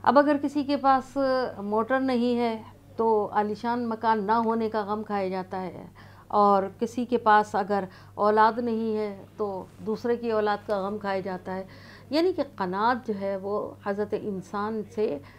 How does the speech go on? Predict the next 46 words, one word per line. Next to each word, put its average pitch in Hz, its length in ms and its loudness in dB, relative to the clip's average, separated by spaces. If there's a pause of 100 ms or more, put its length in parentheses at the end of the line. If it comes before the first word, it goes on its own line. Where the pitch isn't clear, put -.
(320)
बिल्कुल 269 340 0
दूर 202 360 2
है, 156 340 -6
अनका 247 320 -2
है। 151 280 -6 (420)
हुक्म 320 260 2
है 330 80 2
कि 320 120 -2
हमेशा 254 340 2
अपने 233 200 -2
से 233 120 -4
कमतर 214 360 -2
की 190 120 -4
हालत 165 340 -2
को 165 60 -4
देखो 180 240 -4
और 240 60 -2
अल्लाह 208 200 0
ताला 175 260 -2
का 202 140 -4
शुक्र 202 340 -6
अदा 160 220 -2
करते 156 320 -6
रहो, 202 120 -4
क्योंकि 220 260 -6
इससे 214 260 -4
दिल 214 220 0
को 277 200 -2 (460)
तस्कीन 302 400 0
भी 285 100 4
मिलती 247 280 0
है 262 80 4
और 247 80 4
लालच 214 440 2
और 202 100 -2
बेईमानी 185 560 -2 (800)
से 269 140 6
भी 233 140 2
आदमी 185 320 0
बच 165 180 -2
जाता 156 260 -4
है। 165 220 -12 (200)
और 214 80 2
अपने 220 220 2
से 220 160 -2
बेहतर 202 400 0